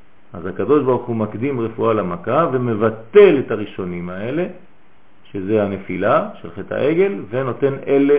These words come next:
אחר. אלה תולדות השמיים והארץ. כלומר,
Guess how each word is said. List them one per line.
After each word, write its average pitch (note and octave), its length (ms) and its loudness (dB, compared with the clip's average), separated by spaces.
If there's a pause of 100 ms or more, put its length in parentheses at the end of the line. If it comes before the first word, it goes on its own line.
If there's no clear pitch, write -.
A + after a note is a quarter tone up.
(120)
אחר. G2 340 -6 (380)
אלה F3+ 320 6 (600)
תולדות B2+ 400 4
השמיים A2+ 680 -2
והארץ. G2 460 -4 (560)
כלומר, B2 440 2